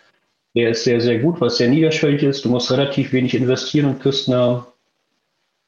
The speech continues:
zumindest eine aussagekräftige Bewertung deiner Idee, ob da irgendjemand Interesse dran hat oder nicht. Da musst du noch nicht keinen Businessplan haben, sondern musst das halt vernünftig beschrieben haben, im Zweifel da irgendwie einen Mehrwert irgendwo hin, äh,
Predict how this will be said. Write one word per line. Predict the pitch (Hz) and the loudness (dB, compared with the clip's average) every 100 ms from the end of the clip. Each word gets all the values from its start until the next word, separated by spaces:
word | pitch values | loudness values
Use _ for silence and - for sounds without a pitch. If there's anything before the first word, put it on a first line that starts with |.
| _ _ _ | _ _ _
zumindest | - 135 147 147 147 | -2 2 2 2 2
eine | 123 | 2
aussagekräftige | 143 139 131 123 131 - 127 120 | 2 0 0 0 -2 -2 0 2
Bewertung | 120 120 120 117 | 2 2 0 0
deiner | 113 110 | 2 2
Idee, | 110 107 113 | 2 2 2
ob | 104 | 0
da | 117 107 | 0 0
irgendjemand | 117 113 113 113 110 | 0 -2 0 0 -2
Interesse | 110 107 113 113 | -4 -2 -2 -2
dran | 104 101 | 0 0
hat | 104 | -2
oder | 98 95 | -2 -2
nicht. | 101 107 - _ _ _ _ _ _ _ - | -2 -4 -8 _ _ _ _ _ _ _ -4
Da | 107 | 0
musst | 113 120 - | 2 0 0
du | 117 | 2
noch | 113 | 2
nicht | 120 - | 0 -2
keinen | 113 | -2
Businessplan | 110 113 110 - 107 101 | 0 -2 -4 -2 -2 0
haben, | 104 101 | 0 0
sondern | 104 107 110 | 0 0 0
musst | 117 | -2
das | 117 - | -4 -4
halt | 107 | -4
vernünftig | - 113 113 107 | -2 -2 -2 -4
beschrieben | 101 156 156 139 | -2 0 0 2
haben, | 135 127 | 2 0
im | 107 | -2
Zweifel | 107 110 110 113 | -2 -2 -2 0
da | 110 | 0
irgendwie | - 117 113 107 107 107 104 107 | 0 -2 -2 0 2 0 -4 -4
einen | 107 | 0
Mehrwert | 120 123 - | 2 2 0
irgendwo | 117 120 113 | -2 -2 -2
hin, | 127 139 139 - _ _ | 0 0 -2 -6 _ _
äh, | 110 110 110 | -2 0 0